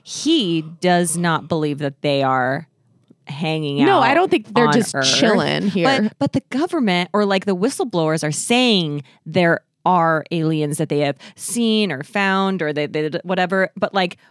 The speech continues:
Speaker 1: where is the
Speaker 2: I feel
Speaker 1: proof?
Speaker 2: like they come down and they scope it out and then they just leave.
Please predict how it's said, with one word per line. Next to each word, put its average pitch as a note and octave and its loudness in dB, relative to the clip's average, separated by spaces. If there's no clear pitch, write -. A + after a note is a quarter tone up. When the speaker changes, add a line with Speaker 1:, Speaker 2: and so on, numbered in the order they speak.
Speaker 1:
where C4 2
is G4 -2
the G3+ -8
Speaker 2:
I C4+ 0
feel D#4+ 0
Speaker 1:
proof? E3 4
Speaker 2:
like A#3 -2
they - 2
come B3 0
down G#3 4
and F#3+ 2
they F3+ 4
scope F#3+ 0
it F3+ 2
out F3 2
and F3 -4
then F3 -2
they E3+ 0
just D#3 -4
leave. D3 -4